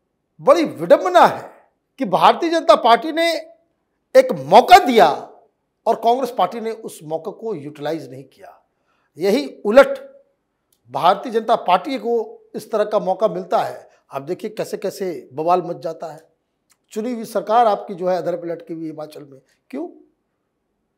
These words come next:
You gave them a chance, आपने चांस दिया, बीजेपी वाले लपक लेते हैं, आप सोए में रह जाते हैं,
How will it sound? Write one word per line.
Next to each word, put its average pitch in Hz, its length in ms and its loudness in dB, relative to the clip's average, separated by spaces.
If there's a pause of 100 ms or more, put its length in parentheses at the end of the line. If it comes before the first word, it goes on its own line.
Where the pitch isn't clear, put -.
(220)
You 190 140 -2
gave 185 200 0
them 247 140 -2
a 254 100 -8
chance, 240 340 2 (800)
आपने 202 400 2 (480)
चांस 202 240 4
दिया, 240 260 4 (600)
बीजेपी 180 320 -8
वाले 143 200 -8
लपक 143 320 -12
लेते 254 260 -6
हैं, 190 180 -14 (320)
आप 196 220 2
सोए 359 380 -2
में 349 80 0
रह 247 140 10
जाते 196 360 0
हैं, 143 160 -10